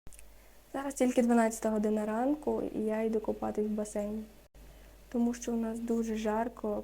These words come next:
просто тридцять п'ять градусів на сонці,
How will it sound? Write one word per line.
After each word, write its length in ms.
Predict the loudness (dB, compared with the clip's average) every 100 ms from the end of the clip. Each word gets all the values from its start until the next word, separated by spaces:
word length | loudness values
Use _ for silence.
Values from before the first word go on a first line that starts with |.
| -6
просто 420 | -6 -6 -6 -10 -12 -6
тридцять 400 | 2 2 4 -2 -4 -20 -2
п'ять 320 | 2 4 4 0
градусів 640 | -2 0 0 -4 0 0 0 -8 -20 -6
на 120 | -4
сонці, 580 | -2 0 0 0 0 0